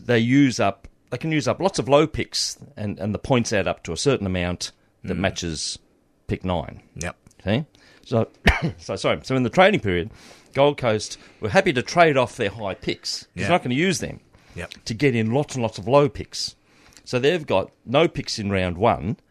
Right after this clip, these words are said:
Speaker 2: Right.
Speaker 1: but they've got two, four, six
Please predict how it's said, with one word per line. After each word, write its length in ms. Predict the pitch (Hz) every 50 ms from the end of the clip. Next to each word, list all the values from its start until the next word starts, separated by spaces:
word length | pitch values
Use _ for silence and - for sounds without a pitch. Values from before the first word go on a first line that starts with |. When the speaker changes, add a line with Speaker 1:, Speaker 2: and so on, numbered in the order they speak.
| _ _ -
Speaker 2:
Right. 240 | 80 87 101 98 -
Speaker 1:
but 100 | 120 98
they've 120 | 120 98
got 240 | 104 98 87 - -
two, 340 | - - 147 135 135 135 131
four, 400 | - - - 120 110 110 107 101
six 760 | - - - - - - 101 - - - - - - -